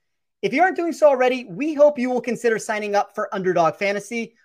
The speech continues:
where you can play and hold real money drafts against either friends or random opponents. You can sign up today with the code B G P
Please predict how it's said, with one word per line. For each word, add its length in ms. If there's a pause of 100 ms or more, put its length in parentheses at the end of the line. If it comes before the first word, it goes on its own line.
(100)
where 100
you 160
can 160
play 240
and 80
hold 260
real 200
money 220
drafts 340
against 240
either 180
friends 380
or 120
random 300
opponents. 540 (360)
You 120
can 160
sign 200
up 120
today 220
with 140
the 100
code 300
B 220
G 260
P 440